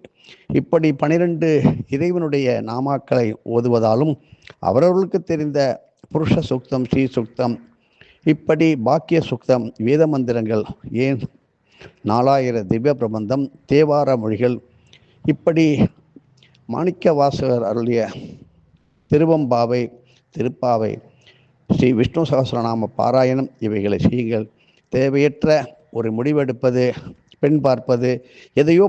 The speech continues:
பற்றி விளையாட்டுக்கு கூட செய்து விடாதீர்கள். அது வினையாகத்தான் போய் சேரும். இப்படி நடந்து கொண்டு இருக்கின்றது பல லட்சம். சொல்ல முடியாது,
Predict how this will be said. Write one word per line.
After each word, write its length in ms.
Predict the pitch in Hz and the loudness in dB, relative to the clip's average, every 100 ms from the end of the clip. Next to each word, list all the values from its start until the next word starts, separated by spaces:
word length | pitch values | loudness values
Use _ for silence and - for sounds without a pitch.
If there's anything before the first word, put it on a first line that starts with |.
| 196 | 0
பற்றி 280 | 156 - 156 | -4 -4 -4
விளையாட்டுக்கு 580 | 123 123 170 180 160 143 | -2 -2 -2 -2 -4 -6
கூட 180 | - 175 196 | -2 0 2
செய்து 280 | 135 127 127 | 2 0 0
விடாதீர்கள். 500 | 117 113 104 107 - - | 0 0 0 -4 -8 -8
அது 180 | 104 101 | -6 -6
வினையாகத்தான் 800 | 104 127 151 147 135 117 117 135 127 | -4 -2 0 0 -2 -2 0 -2 0
போய் 220 | 120 110 | -2 0
சேரும். 280 | - 101 101 - _ _ - | 0 -2 -2 -10 _ _ -6
இப்படி 320 | 110 123 120 110 | -2 0 2 2
நடந்து 320 | 113 143 151 143 | 2 0 0 -2
கொண்டு 320 | 127 120 123 117 - _ _ | -2 0 -2 -2 -10 _ _
இருக்கின்றது 500 | 110 117 123 117 120 156 - | -2 -2 0 2 2 0 0
பல 200 | 120 113 | 0 2
லட்சம். 440 | 110 - 123 117 - - | 0 0 -2 -2 -6 -8
சொல்ல 320 | 110 123 139 | -4 0 0
முடியாது, 440 | 117 113 117 131 | 0 0 0 -2